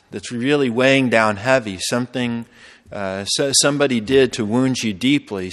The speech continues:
something you did where you knew, you just knew that you failed, whatever it is.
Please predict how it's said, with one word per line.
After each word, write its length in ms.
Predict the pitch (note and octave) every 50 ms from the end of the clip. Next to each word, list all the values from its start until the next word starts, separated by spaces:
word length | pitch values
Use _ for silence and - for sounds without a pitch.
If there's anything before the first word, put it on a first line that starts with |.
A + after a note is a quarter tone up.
| - -
something 360 | C#3+ C3+ C3 - C3 A#2+ A2+
you 240 | G2+ G#2 B2 C#3 C#3+
did 380 | C3 C3 B2 A2+ G#2+ G2+ G2
where 100 | A2 G#2+
you 200 | G#2 G2+ G#2+ G#2+
knew, 460 | G#2+ A2 B2 C3+ C#3 B2 G#2 F#2+ F#2+ F#2 - _ _ _ _ _ _ _ - - - - _ _ _ _ _ _ _ _ _ - G#2
you 140 | G#2+ A#2+ B2
just 180 | B2+ A#2 -
knew 240 | A2+ A2 A#2+ B2+ C3+
that 120 | A2+ A2 G#2
you 120 | A#2 G#2
failed, 560 | F#2 F2 - B2 D3+ D3+ B2+ F#2+ F2 F2 E2+
whatever 420 | F#2+ G#2+ G#2+ B2 C3 B2+ - C3 B2+
it 120 | B2 B2
is. 340 | B2+ A#2+ G#2+ G2+ - -